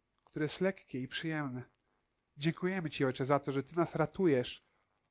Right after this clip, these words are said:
od tego ciężaru i ratujesz nas do wolności, do życia z Tobą. Dziękujemy Ci za to i prosimy Cię, abyś nasz wzrok kierował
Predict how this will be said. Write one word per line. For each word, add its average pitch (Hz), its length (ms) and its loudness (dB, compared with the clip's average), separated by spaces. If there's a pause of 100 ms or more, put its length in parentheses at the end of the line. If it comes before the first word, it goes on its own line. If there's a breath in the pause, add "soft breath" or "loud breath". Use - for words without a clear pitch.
(100)
od 175 240 6
tego 147 220 2
ciężaru 143 600 4
i 139 80 0
ratujesz 147 580 4
nas 135 380 0 (320)
do 131 140 -4
wolności, 139 680 -2 (260)
do 139 120 -2
życia 151 220 0
z - 120 -8
Tobą. 131 280 -4 (800)
Dziękujemy 190 480 4
Ci 175 120 2
za 180 180 8
to 185 120 2
i 170 80 4
prosimy 170 420 -2
Cię, 156 160 0
abyś 139 300 -4
nasz 156 360 0
wzrok 143 420 -6
kierował 131 580 0